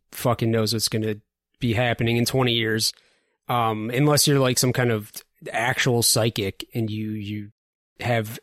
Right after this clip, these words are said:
knowledge. Um, but other than that, we're basically just throwing shit at the wall. They're just educated guesses.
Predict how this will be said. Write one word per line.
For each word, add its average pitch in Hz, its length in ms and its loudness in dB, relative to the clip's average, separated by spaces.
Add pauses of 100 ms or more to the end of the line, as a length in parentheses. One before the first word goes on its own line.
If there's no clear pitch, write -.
(200)
knowledge. 117 800 0 (800)
Um, 127 420 2
but 135 180 2
other 180 260 4
than 123 260 2
that, 127 360 2
we're 147 180 4
basically 135 720 2
just 120 240 2
throwing 131 400 4
shit 123 280 4
at 120 120 0
the 123 80 2
wall. 107 440 2
They're 120 140 2
just 117 260 0
educated 117 540 0
guesses. 104 500 -2